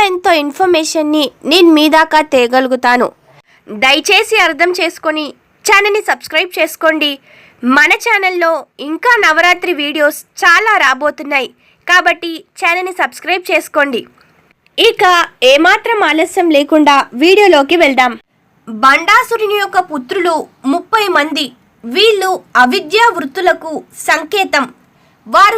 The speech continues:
యుద్ధానికి వచ్చినప్పుడు శక్తి సేవలన్నీ కూడా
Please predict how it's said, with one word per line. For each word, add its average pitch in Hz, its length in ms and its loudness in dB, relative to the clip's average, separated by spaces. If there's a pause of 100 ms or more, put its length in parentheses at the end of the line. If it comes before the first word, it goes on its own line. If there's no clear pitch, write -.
(120)
యుద్ధానికి 415 600 -2
వచ్చినప్పుడు 330 640 -2 (520)
శక్తి 330 320 0 (100)
సేవలన్నీ 392 580 2 (120)
కూడా 320 240 4